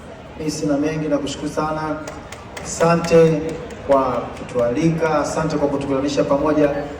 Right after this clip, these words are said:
Leo pale tumekaa ma celebrities tofauti tofauti, raha kweli kweli. Yaani, as we speaking, jicho sio tu la Tanzania, sio tu Afrika, ulimwengu mzima jicho liko hapa, lakini imetokana na harusi ya huyu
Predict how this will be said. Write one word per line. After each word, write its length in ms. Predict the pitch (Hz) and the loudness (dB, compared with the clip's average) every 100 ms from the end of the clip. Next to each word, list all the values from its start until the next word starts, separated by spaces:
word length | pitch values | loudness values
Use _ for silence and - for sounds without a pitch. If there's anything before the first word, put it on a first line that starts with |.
| - | -2
Leo 100 | 190 | 2
pale 160 | 190 185 | 4 4
tumekaa 560 | 185 160 151 165 165 151 | 4 0 0 2 2 4
ma 100 | 143 | 2
celebrities 680 | - 156 160 147 151 147 | 0 -2 -2 -4 -6 -8
tofauti 320 | 151 143 143 147 | -6 -2 0 0
tofauti, 500 | 143 151 147 143 139 | 0 -2 -2 -4 0
raha 220 | 143 147 123 | 2 2 0
kweli 220 | 120 123 117 | -2 -2 -4
kweli. 260 | - 233 233 - - - - - - - - 165 | -8 -10 -10 -14 -16 -16 -16 -16 -16 -8 -4 0
Yaani, 180 | 175 - - - | 0 -2 -8 -4
as 140 | 165 170 | 0 4
we 80 | 180 | 2
speaking, 500 | - 220 202 185 170 - - - - - - - - - - - | 2 0 0 0 0 -2 -6 -10 -12 -14 -14 -14 -14 -14 -10 0
jicho 260 | 202 202 | 2 4
sio 260 | 180 208 202 | 4 6 6
tu 220 | 208 202 | 6 6
la 100 | 180 | 6
Tanzania, 600 | 170 151 143 147 160 143 127 - - - | 4 2 2 2 2 0 -2 -6 -10 -12
sio 220 | - 190 | -2 0
tu 140 | 175 170 | 4 6
Afrika, 480 | 165 175 165 151 - - - - | 4 2 0 0 -2 -4 -10 -6
ulimwengu 520 | 160 165 165 185 175 165 | 2 4 6 6 6 2
mzima 380 | 151 175 160 | 0 0 2
jicho 260 | 139 165 156 | 2 2 0
liko 300 | 139 - 139 | 0 2 2
hapa, 320 | 139 135 135 139 | 2 0 -2 -4
lakini 300 | 135 160 160 | -4 -4 0
imetokana 500 | 139 131 123 139 135 | 0 0 0 0 -2
na 60 | 135 | -2
harusi 500 | 131 131 139 - 123 | -2 0 0 0 -2
ya 60 | 120 | -2
huyu 160 | 113 | -2